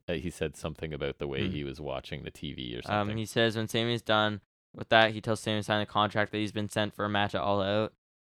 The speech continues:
Speaker 2: Um, so the wedding thing was whatever. That just kinda set up Kingston cutting off, which I thought was pretty funny. Solid promo. Um,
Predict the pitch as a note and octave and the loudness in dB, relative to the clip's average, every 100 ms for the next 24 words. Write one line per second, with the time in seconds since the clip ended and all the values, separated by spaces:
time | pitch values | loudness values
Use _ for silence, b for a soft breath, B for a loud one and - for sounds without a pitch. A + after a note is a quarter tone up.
0 | _ A2 A2+ A2+ B2 C3+ D#3 D3 C3+ A2+ | _ 4 4 4 2 4 4 0 -2 2
1 | G#2 G#2 G#2 G#2 G#2 G2+ - G#2 G2 - | 4 6 6 4 0 -8 -4 -4 -4 -6
2 | - G2 F#2+ F#2+ _ _ - G#2 G#2 A2+ | -4 -2 -2 -8 _ _ -10 -6 -4 -2
3 | G#2+ G#2 G#2 A2 G#2+ G2+ - G2 G#2 G2+ | 0 0 -2 2 2 2 -4 -6 -4 -4
4 | G2+ _ _ - B2 B2+ - G#2+ G#2+ G#2+ | -6 _ _ 6 8 10 8 4 4 4
5 | G#2 G2+ | 2 2